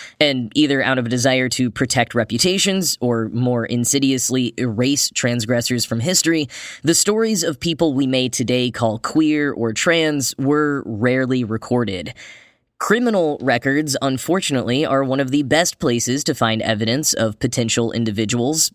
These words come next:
but these don't tell the full story. There are no feelings in court records, and many of the documents could be records of assault, not consensual relationships.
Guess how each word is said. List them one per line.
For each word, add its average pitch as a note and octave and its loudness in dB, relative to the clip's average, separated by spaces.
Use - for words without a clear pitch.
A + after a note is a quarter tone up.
but E3 2
these C3 0
don't A#2 -2
tell G#2+ 0
the G#2 -4
full A2 0
story. A#2 0
There D3 2
are D#3+ 4
no D#3+ 0
feelings C3+ -2
in B2+ 0
court C3 0
records, B2 -2
and B2+ 0
many G3 2
of G#3 -2
the G3+ 0
documents D3+ 0
could G#3+ -2
be A3 2
records D3 0
of A#2 -2
assault, - 0
not A2 0
consensual A2+ -2
relationships. A#2 0